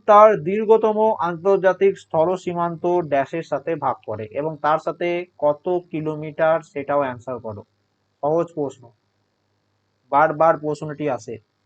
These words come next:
ভারত তার দীর্ঘতম আন্তর্জাতিক স্থল সীমান্ত ড্যাশ দেশের সাথে ভাগ করে, কার সাথে সীমানা ভাগ করে?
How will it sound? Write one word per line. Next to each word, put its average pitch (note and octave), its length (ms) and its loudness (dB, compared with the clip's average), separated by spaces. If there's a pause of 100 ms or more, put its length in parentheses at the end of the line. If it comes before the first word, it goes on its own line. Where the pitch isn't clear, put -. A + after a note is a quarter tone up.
(680)
ভারত E3 480 2 (280)
তার D#3 460 2
দীর্ঘতম E3+ 920 -2
আন্তর্জাতিক D3+ 920 -4
স্থল C#3+ 420 -4
সীমান্ত D3 640 -8 (760)
ড্যাশ D#3+ 460 0 (180)
দেশের C3+ 500 -10
সাথে C#3 420 -8
ভাগ G#2+ 220 -8 (120)
করে, F#2+ 220 -10 (120)
কার D3 200 0
সাথে C#3+ 280 -8
সীমানা B2 380 -8
ভাগ A2 220 -10
করে? - 220 -14